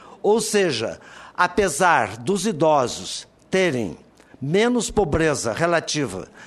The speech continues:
que as crianças e adolescentes, os idosos estão sustentando as famílias.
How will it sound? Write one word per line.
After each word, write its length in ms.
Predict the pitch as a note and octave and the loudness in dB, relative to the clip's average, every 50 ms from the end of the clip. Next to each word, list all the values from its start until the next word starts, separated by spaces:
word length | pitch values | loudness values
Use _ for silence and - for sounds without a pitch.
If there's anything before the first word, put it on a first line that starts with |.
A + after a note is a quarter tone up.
| - _ - | -20 _ -10
que 300 | - F#3 G#3+ A3+ A#3+ G#3+ | -6 -2 -2 0 0 0
as 180 | - E3+ D#3+ - | 0 -2 -2 -2
crianças 560 | - F3 D3+ E3 F#3+ G#3+ G#3+ - F#3 D#3+ B2 | -2 -2 0 2 2 2 0 0 -2 -2 -2
e 40 | D3+ | -2
adolescentes, 800 | D3+ C3+ D3 C3+ B2+ A#2 - - F3+ G3 G#3+ G#3+ - - - - - - - - | -2 -2 -2 -2 -2 -4 -4 -2 -2 -2 -2 -4 -6 -8 -12 -12 -14 -18 -12 -6
os 180 | - G#3 A3 G3 | -4 -4 -2 -2
idosos 520 | A#3 F#3+ D3 D#3+ F#3+ G#3 A#3 A3+ F#3 G#3 F#3+ | -2 -2 0 2 4 4 4 2 0 -4 -6
estão 260 | - - B3 C4 B3+ | -2 0 0 0 0
sustentando 760 | - - B3 G#3 - - A#3 A3+ G#3 A3+ - C#4 D4 C4+ A#3 | -2 -4 -6 -6 -4 -2 -2 -2 -2 -2 0 0 0 0 -2
as 120 | F3+ - - | -2 -2 -2
famílias. 600 | D#3 D3 C3 B2+ G#2+ D#2+ - - - - - | -4 -2 -2 -4 -6 -6 -10 -14 -16 -16 -16